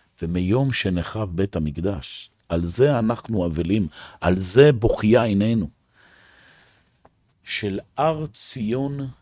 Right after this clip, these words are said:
ששמם, ששועלים ילכו בו.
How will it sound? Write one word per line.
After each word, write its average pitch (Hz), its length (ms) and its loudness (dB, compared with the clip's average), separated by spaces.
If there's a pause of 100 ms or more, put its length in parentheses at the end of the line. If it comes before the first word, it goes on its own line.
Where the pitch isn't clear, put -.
ששמם, 107 1160 -6 (840)
ששועלים 120 1120 -6
ילכו 107 400 -8
בו. 76 180 -16